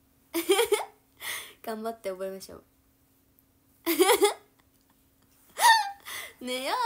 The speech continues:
だ、もう。なんでそんな面白いの？ねえ、大好き。たまんない。需要ある。え、俺に、俺はめちゃめちゃ需要あるだよ。ね、て、勝手に電気つけない、鼻で。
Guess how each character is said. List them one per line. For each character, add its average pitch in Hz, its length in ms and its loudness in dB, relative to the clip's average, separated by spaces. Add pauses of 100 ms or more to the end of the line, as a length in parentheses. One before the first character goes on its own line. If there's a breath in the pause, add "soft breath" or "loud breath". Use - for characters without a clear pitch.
(120)
だ、 294 240 2
も 285 540 -8
う。 - 20 -16
な 679 240 -12
ん 330 100 -8
で 294 160 -12
そ 294 100 -14
ん 269 80 -16
な 277 140 -18
面 277 220 -10
白 277 280 -10
い 247 60 -12
の？ 220 340 -14 (440)
ね 233 100 -12
え、 233 60 -10
大 330 120 -10
好 539 60 -8 (180)
き。 175 380 -14
た 240 100 -18
ま 311 140 -6
ん 339 100 -6
な 330 200 -8
い。 - 80 -20 (2000 loud breath)
需 208 120 -10
要 294 200 -6
あ 294 80 -6
る。 226 180 -12
え、 220 140 -10
俺 320 240 -4
に、 208 180 -8 (140)
俺 339 160 -8
は 226 100 -2
め 202 140 -6
ち 214 80 -10
ゃ 240 40 -8
め 240 100 -10
ち 240 80 -12
ゃ - 20 -10
需 220 140 -10
要 226 160 -8
あ 220 60 -10
る 185 100 -14
だ - 80 -16
よ。 - 100 -18 (640)
ね、 196 80 -18
て、 220 180 -16 (300 loud breath)
勝 247 120 -18
手 320 80 -6
に 320 140 -2
電 - 0 -
気 233 80 -8
つ - 60 -8
け 269 100 -12
な 269 180 -12
い、 190 140 -18
鼻 180 220 -14
で。 170 180 -20